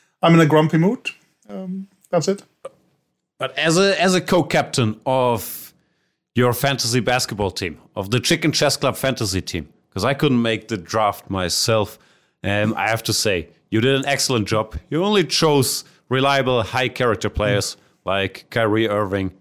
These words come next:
Speaker 2: Trae Young, <laughs> and Chris Paul. So we'll be, we'll be in great shape. All the, all the Lithuanians we have, I, I look into the future with confidence there.
Speaker 1: Uh, that's encouraging words, so I'm, I'm happy to hear that. Thanks a lot.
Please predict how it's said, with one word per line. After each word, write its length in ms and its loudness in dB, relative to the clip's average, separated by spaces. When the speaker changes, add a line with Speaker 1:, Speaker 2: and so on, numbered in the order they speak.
Speaker 2:
Trae 240 0
Young, 280 0
<laughs> 280 -6
and 260 0
Chris 200 0
Paul. 380 -2
So 420 2
we'll 200 4
be, 360 2
we'll 120 0
be 80 2
in 80 0
great 240 0
shape. 340 -2
All 220 2
the, 160 4
all 100 0
the 60 0
Lithuanians 600 2
we 120 2
have, 280 0
I, 800 0
I 80 0
look 400 0
into 240 0
the 120 0
future 480 -4
with 300 2
confidence 560 -4
there. 220 -2
Speaker 1:
Uh, 60 -6
that's 440 -6
encouraging 680 2
words, 300 2
so 380 -10
I'm, 240 -16
I'm 140 -16
happy 260 -4
to 100 -16
hear 220 -14
that. 160 -14
Thanks 220 -20
a 40 -16
lot. 180 -16